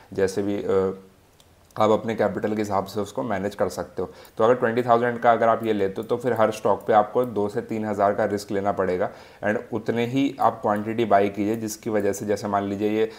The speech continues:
चार सौ सोलह है and यहाँ पे चार सौ आठ, तो आठ रुपये के एसएल में जितनी क्वांटिटी आपकी आती है जिससे कि दो हज़ार का ही लॉस हो सकता है, उतनी ही क्वांटिटी आप उसमें बाय कीजिएगा।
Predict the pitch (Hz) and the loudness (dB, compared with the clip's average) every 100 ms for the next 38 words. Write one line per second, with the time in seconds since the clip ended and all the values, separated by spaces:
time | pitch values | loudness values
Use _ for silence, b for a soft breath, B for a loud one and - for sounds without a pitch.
0 | B - 101 98 113 - 101 101 104 107 | B 2 2 2 -2 -4 2 4 4 2
1 | 104 98 107 104 95 92 95 92 - 120 | -2 -2 0 2 2 2 0 0 0 -2
2 | - 101 107 113 113 117 117 107 101 110 | 0 4 4 2 0 0 2 0 0 -4
3 | 110 110 104 - 113 110 110 101 107 113 | -4 -4 -6 -6 -8 -2 -2 -2 -4 2
4 | 107 101 - 98 90 101 95 95 - 110 | 2 2 2 0 2 -2 -4 -6 -6 -6
5 | - 123 B B - 95 113 117 113 113 | -6 -10 B B -6 4 6 6 6 4
6 | 113 113 117 104 101 107 95 92 - 98 | 4 0 4 4 2 0 -4 -8 -6 -8
7 | B B - 104 113 120 123 117 101 98 | B B -6 -4 -2 -2 0 2 0 0
8 | 101 104 104 101 104 123 175 - 101 92 | -4 2 4 4 -2 -8 -10 -8 0 2
9 | 92 98 92 85 85 | 2 -2 -4 -4 -4